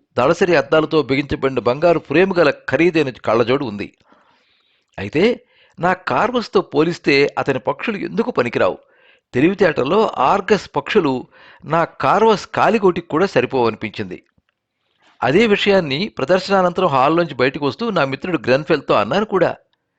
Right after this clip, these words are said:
రాత్రి తొమ్మిది గంటలకు డిన్నర్ అయ్యాక పేరు పొందిన చిలియన్ కాఫీ ఓ కప్పుడు తాగి హోటల్ గార్డెన్లో ఒక గంట సేపు వాకింగ్ చేశాను గ్రెన్ఫెల్తో. దాదాపు పది అవుతూ ఉండగా గుడ్ నైట్ చెప్పి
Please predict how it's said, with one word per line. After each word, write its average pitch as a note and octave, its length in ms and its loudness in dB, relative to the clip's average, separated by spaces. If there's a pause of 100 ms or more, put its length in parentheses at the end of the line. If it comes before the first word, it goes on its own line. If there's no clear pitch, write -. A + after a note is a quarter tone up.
(440)
రాత్రి D3 320 -2
తొమ్మిది B2+ 300 -4
గంటలకు D3+ 300 -2
డిన్నర్ C3+ 300 0
అయ్యాక C3+ 340 2
పేరు G3 340 0
పొందిన F3+ 300 -2
చిలియన్ G3 640 -2
కాఫీ C#3+ 380 -2
ఓ D3 120 2
కప్పుడు E3 360 -4
తాగి C#3 440 -2 (440)
హోటల్ G#3 340 2
గార్డెన్లో D3 440 2
ఒక C#3 360 -4
గంట F3+ 160 -2
సేపు F3 300 -2
వాకింగ్ C3+ 500 -2
చేశాను B2 340 -2
గ్రెన్ఫెల్తో. A#2+ 680 0 (1300)
దాదాపు G3+ 680 -2 (180)
పది C3+ 140 4
అవుతూ C#3+ 220 2
ఉండగా D3+ 320 0 (640)
గుడ్ G3 160 -6
నైట్ A3 320 0 (200)
చెప్పి C4 320 -2